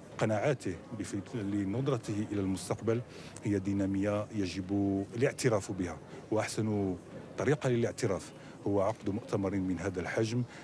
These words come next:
الذي يحمل اسم، آه، أوباما، وأوباما نعرف بأنه عبر مقاربته يعمل في اتجاه استعمال هذا، آه، يعني الت-، التقدم والتطور التكنولوجي والابتكار في خدمة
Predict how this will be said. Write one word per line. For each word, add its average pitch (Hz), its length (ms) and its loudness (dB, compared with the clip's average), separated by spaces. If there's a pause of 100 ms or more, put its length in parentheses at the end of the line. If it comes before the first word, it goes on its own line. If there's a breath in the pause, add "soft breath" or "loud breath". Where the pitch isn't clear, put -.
(140 loud breath)
الذي 95 340 0
يحمل 98 360 0 (120)
اسم، 101 340 0 (240)
آه، 90 160 -2 (100)
أوباما، 101 460 4 (320 loud breath)
وأوباما 98 440 0
نعرف 95 320 -2
بأنه 90 380 -2
عبر 107 220 2
مقاربته 92 720 -2 (520 loud breath)
يعمل 95 440 0 (160)
في - 100 -8
اتجاه 95 420 0
استعمال 110 560 0 (440 loud breath)
هذا، 98 280 2 (160)
آه، 92 340 2 (100)
يعني 92 600 0
الت-، 92 1120 -2 (100)
التقدم 101 760 0
والتطور 107 540 2
التكنولوجي 98 800 -2
والابتكار 104 680 2 (380 loud breath)
في - 160 2
خدمة 110 300 2